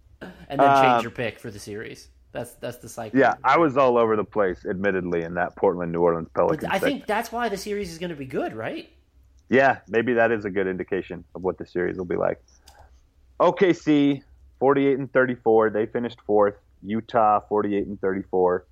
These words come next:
Speaker 2: They finished fifth. Um, I'm gonna give O K C a B, just because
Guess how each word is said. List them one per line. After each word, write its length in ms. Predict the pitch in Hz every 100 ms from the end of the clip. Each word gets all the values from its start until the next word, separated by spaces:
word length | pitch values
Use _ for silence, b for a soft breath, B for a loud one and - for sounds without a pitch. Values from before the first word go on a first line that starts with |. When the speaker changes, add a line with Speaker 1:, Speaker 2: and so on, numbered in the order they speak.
| _ _ _ _ _ _ 82
Speaker 2:
They 160 | 104 107
finished 380 | - 113 107 - -
fifth. 400 | 95 95 _ _ _ _ _ -
Um, 540 | 104 101 98 90 90 _ _ _ _ _ _ _ _ _ - _ _ _ - _ _ -
I'm 140 | 127
gonna 160 | 180 165
give 280 | 127 139 120
O 160 | 123 120
K 240 | 120 131
C 500 | 117 - 117 113 113 -
a 240 | 101 92 85 _ _ _ _ _ -
B, 540 | 113 98 87 82 82 _ _
just 180 | - 117
because 680 | 139 - 135 123 120 117